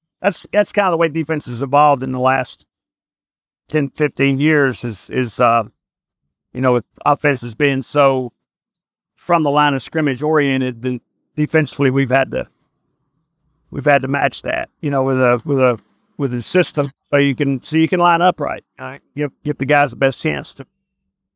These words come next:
to, uh, make plays against, uh, whatever they're giving you.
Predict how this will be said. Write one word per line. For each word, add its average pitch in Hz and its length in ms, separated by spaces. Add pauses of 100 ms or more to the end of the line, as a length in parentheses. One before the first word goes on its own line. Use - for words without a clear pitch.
(240)
to, 131 300
uh, 127 220 (380)
make 156 240
plays 160 440
against, 143 420
uh, 139 260 (320)
whatever 151 320
they're 143 80
giving 151 280
you. 123 120